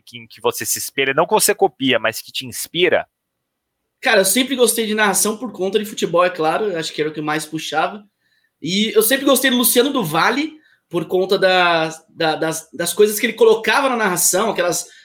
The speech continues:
Speaker 2: aquela, a, os bordões diferenciados, ou, ou até provocações, coisas legais diferentes no meio da narração.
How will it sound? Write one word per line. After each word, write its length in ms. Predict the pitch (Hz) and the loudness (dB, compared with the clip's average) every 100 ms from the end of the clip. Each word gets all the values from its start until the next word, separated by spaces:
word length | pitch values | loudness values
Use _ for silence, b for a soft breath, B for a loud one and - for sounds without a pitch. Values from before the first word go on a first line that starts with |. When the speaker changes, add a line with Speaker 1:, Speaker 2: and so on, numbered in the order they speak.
| B | B
Speaker 2:
aquela, 240 | - 160 165 | -4 2 2
a, 480 | 151 160 156 151 165 | 4 4 2 0 -6
os 120 | 160 | 2
bordões 640 | 185 185 151 208 240 214 | 4 4 4 6 6 2
diferenciados, 840 | - 196 180 - 165 214 214 180 175 | 2 -2 0 0 2 4 2 2 0
ou, 160 | 180 | 2
ou 260 | 180 185 - _ - | 2 2 -4 _ -6
até 560 | - 226 247 208 170 | -2 2 4 4 4
provocações, 1000 | 160 196 214 214 175 - 185 233 196 160 | 4 4 4 2 0 0 0 2 0 0
coisas 240 | 196 190 196 | -2 -2 0
legais 320 | 180 185 180 | 2 2 0
diferentes 400 | - 175 180 175 | 0 0 0 -4
no 80 | 175 | -4
meio 160 | 180 | -4
da 80 | 180 | -2
narração. 480 | 180 190 - 214 | -2 0 0 0